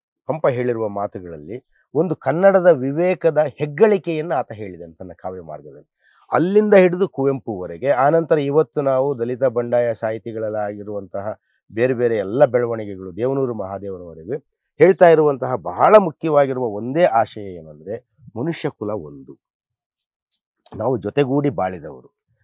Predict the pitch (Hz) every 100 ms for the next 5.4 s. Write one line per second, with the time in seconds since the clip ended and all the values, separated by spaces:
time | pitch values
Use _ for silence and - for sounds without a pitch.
0 | _ - 113 156 135 151 156 127 110 101
1 | 101 87 80 _ _ _ 101 135 160 147
2 | 131 104 - _ _ - 247 190 175 117
3 | 117 175 _ 151 185 123 117 175 247 226
4 | 202 185 180 170 160 160 196 185 170 143
5 | - 92 76 _